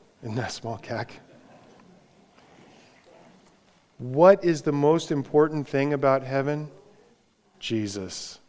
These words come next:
I have an extended Piper quote, so bear with me here. John Piper says in his book, God is the Gospel, "My point in this book is that all the saving events and all the saving blessings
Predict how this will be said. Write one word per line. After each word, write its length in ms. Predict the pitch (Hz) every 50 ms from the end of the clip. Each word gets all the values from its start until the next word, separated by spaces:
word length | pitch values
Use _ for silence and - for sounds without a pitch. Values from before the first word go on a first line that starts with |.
| _ _ _ _ _ _ _ _ _ _ _ _ _ _ _ _ _ _ 113 _ - - - - 214 - 220 - - _ _ _ _ _ _ _ _ _
I 60 | 131
have 140 | 135 147 147
an 80 | 143 139
extended 540 | 135 135 - - 156 147 147 143 139 127 -
Piper 340 | - 131 123 120 - 117
quote, 320 | 104 - - 110 107 101 -
so 100 | - 117
bear 260 | 107 120 123 127 127
with 220 | 127 123 117 -
me 140 | 117 113 107
here. 320 | 104 104 104 101 98 98 - - _ _ _ _ _ _ _ - _ _ _ _ _ _ _ _
John 240 | - - 135 131 127
Piper 340 | - 135 131 123 - 127 113
says 400 | 110 - - 120 113 113 107 110
in 80 | 110
his 160 | 110 113 110 107
book, 360 | - - 120 117 110 - -
God 260 | - 123 120 120 120
is 140 | 120 113 -
the 100 | 120 107
Gospel, 640 | 107 113 113 117 113 - - - 107 104 104 101 - - - - - _ _
"My 100 | 139 131
point 400 | 127 - - 170 175 170 175 165
in 140 | 151 143 143
this 180 | 143 143 139
book 320 | 143 - 143 139 135 135 -
is 140 | 135 120 110
that 200 | 135 127 127 -
all 320 | - 139 151 165 175 185 180
the 140 | 156 151 135
saving 500 | - - - 170 170 170 156 160 151 143
events 500 | 131 123 123 143 143 147 151 147 - -
and 140 | 135 127
all 360 | 127 - 135 147 160 165 175 170
the 140 | 143 139
saving 560 | 127 - - - 160 160 160 151 147 139 127 120
blessings 960 | 120 117 123 127 147 156 170 165 - - - 117 107 107 110 120 120 -